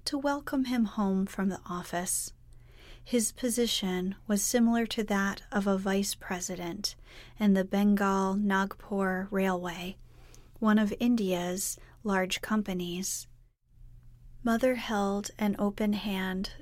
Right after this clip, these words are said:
toward the needy. Father was also kindly disposed, but his respect for law and order extended to the budget. One fortnight mother spent in feeding the poor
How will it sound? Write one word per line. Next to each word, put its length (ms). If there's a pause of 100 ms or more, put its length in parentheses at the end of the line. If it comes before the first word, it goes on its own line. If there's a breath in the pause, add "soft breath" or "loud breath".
toward 460
the 100
needy. 560 (960 soft breath)
Father 480
was 180
also 400
kindly 480
disposed, 840 (360 loud breath)
but 140
his 240
respect 460
for 240
law 420
and 200
order 500
extended 640
to 120
the 120
budget. 500 (800 loud breath)
One 260
fortnight 680
mother 320
spent 600 (180)
in 160
feeding 380
the 100
poor 520